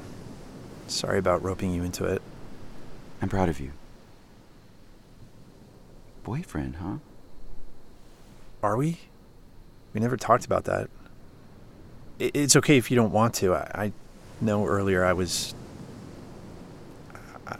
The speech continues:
Speaker 1: I don't know what I was.
Speaker 2: You're working through a lot of stuff, Lincoln. But what changed? You said you couldn't trust anyone.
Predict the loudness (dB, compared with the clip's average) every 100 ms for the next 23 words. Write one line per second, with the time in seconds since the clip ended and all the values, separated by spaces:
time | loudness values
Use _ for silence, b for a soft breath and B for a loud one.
0 | -10 -10 -8 -8 -10 -14 -20 -16 -4 0
1 | 2 0 -2 -4 B B B B B B
2 | B -16 -4 -2 2 2 2 0 0 -2
3 | 0 0 -2 -4 -6 -6 -8 -10 -14 -16
4 | -20 -20 -20 -20 -20 -20 -20 -20 -20 -20
5 | -20 -20 -20 -20 -20 -18 -18 -20 -16 0
6 | 2 2 -4 -18 -18 -18 -20 -20 -20 -20
7 | -18 -16 -6 -4 -2 -2 -2 -2 -6 -12
8 | -14 -14 -14 -14 -10 -6 2 2 2 0
9 | 0 0 -4 -2 -2 -2